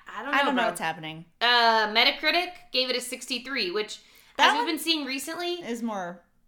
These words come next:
Speaker 1: Metacritic's been
Speaker 2: appropriate.
Speaker 1: very harsh on things, and I think, I thought it was gonna be, like, in the forties for this one.
Speaker 2: Yeah,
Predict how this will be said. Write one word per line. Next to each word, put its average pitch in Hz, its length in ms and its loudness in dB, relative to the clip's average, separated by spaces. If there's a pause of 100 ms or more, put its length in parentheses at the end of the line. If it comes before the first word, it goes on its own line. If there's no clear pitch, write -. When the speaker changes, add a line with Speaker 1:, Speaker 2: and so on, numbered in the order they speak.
(220)
Speaker 1:
Metacritic's 349 500 0
been - 280 -4
Speaker 2:
appropriate. 339 100 -2
Speaker 1:
very 254 260 0
harsh 254 320 0
on 185 180 -8
things, 175 260 -10
and 185 100 -8
I 190 100 -2
think, 254 320 -12 (160)
I 220 180 4
thought 262 160 -2
it 220 60 -2
was 208 100 -6
gonna 202 140 -8
be, 190 120 -6
like, 175 140 -4
in 175 60 -14
the 170 60 -12
forties 160 400 -12
for - 100 -20
this - 220 -20
one. - 120 -20
Speaker 2:
Yeah, 156 200 -8